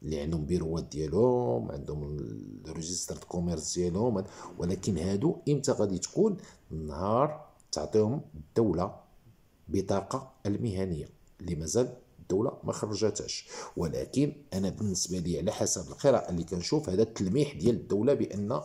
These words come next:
هذا القانون ديال الوكيل العقاري غادي يخرج قبل يوليوز ألفين وأربعة وعشرين. هذا بالنسبة للقراءة ديالي، ولكن دائمًا كنقول بأن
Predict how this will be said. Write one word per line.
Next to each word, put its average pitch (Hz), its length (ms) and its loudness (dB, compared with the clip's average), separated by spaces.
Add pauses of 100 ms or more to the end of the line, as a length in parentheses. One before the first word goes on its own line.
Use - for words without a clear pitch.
(180)
هذا 107 180 0
القانون 104 680 2 (360)
ديال 95 180 2
الوكيل 135 340 8
العقاري 95 580 0 (260)
غادي 95 160 2
يخرج 107 540 4 (520)
قبل 180 300 6 (1700)
يوليوز 117 720 8
ألفين 135 380 4
وأربعة 117 240 10
وعشرين. 90 320 2 (2000)
هذا 135 420 4
بالنسبة 127 400 4
للقراءة 147 520 10
ديالي، 113 380 8
ولكن 101 560 4
دائمًا 131 440 6
كنقول 139 420 4
بأن 127 440 4